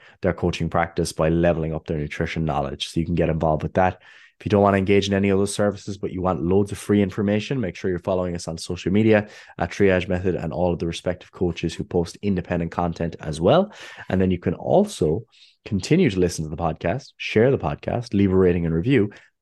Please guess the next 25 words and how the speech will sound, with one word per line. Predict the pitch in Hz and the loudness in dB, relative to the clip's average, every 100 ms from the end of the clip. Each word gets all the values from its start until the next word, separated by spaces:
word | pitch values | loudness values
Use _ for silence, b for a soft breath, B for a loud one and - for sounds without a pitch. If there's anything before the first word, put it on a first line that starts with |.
| - | -2
and | 127 120 104 | 0 0 -4
subscribe | - 101 - 92 85 b b _ | -10 -4 2 2 0 b b _
to | - | -4
the | 87 | -4
Triage | - 92 85 85 - | 0 2 2 -2 -6
Method | 87 82 80 - | -6 -4 -8 -6
email | 98 90 87 76 | -2 0 2 4
list, | 107 120 - - | 4 2 -4 -2
where | 95 | 0
you'll | 87 85 80 | 2 0 -2
receive | - - 90 85 | -6 -8 -6 -6
exclusive | 78 - - 127 120 - | -6 -8 2 2 2 -2
content | 95 87 85 80 | -2 0 -2 -4
that | 85 - | -8 2
doesn't | 139 160 131 | 4 4 2
go | 110 | 2
on | 90 | 2
our | 87 | 0
social | 82 80 82 | -4 -6 -4
media, | 80 82 85 B B B _ | -4 -4 -6 B B B _
but | 90 | 0
is | 87 82 | 2 2
of | 82 - | -2 -2
considerable | - 87 - 110 95 82 | -6 -6 0 4 4 4
benefit | 78 78 80 | 0 -6 -10